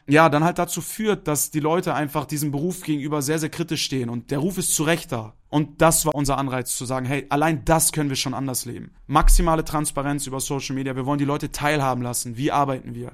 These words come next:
Wie sieht dieser Beruf überhaupt aus? Was gehört überhaupt mit dazu? Und eine ganz, ganz große Portion Know-how. Jacques und ich haben beide den Beruf als Ausbildung gelernt.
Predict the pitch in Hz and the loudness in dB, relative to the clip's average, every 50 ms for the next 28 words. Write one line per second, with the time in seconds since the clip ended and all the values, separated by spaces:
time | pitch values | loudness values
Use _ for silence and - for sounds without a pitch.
0 | - - 135 156 170 160 127 165 196 185 - 175 139 151 131 139 139 151 151 131 | -12 -6 -2 0 0 2 2 2 0 0 0 -2 0 0 0 0 -2 -4 -4 -2
1 | 151 139 135 131 - - 143 135 123 - - 143 - - 156 131 127 156 165 175 | -2 -4 -4 -4 -6 -6 -6 -6 -6 -6 -6 -6 -4 -2 -2 2 4 6 6 6
2 | 165 156 147 143 139 135 - 139 131 - 131 127 - - - 151 151 147 - - | 4 2 0 0 0 0 -2 -6 -8 -8 -8 -8 -6 -4 -2 -2 -2 -2 -4 -12
3 | - - 135 143 139 131 151 160 165 - 156 143 - - 147 139 139 - - 139 | -14 -6 -2 -2 0 0 0 -2 -2 -2 -4 -4 -4 -4 -4 -4 -4 -2 -4 -4
4 | 135 - - 147 139 143 135 127 120 123 131 135 131 120 107 - - - - - | -4 -4 -4 -2 -2 -2 -2 -2 -2 0 0 2 0 0 -2 -4 -6 -6 -6 -8
5 | - - - - - 135 143 147 165 151 151 156 156 143 143 139 143 151 143 143 | -12 -16 -16 -8 -2 -2 0 0 0 0 0 0 0 2 2 2 2 2 0 -2
6 | 139 139 - 147 165 160 - 131 135 - - 147 156 160 160 - 160 151 151 143 | -2 -2 0 0 0 0 -2 -4 -6 -4 0 0 0 0 0 -4 -4 -4 -4 -4
7 | 143 147 139 139 139 143 139 - - | -4 -4 -2 -4 -4 -6 -6 -10 -16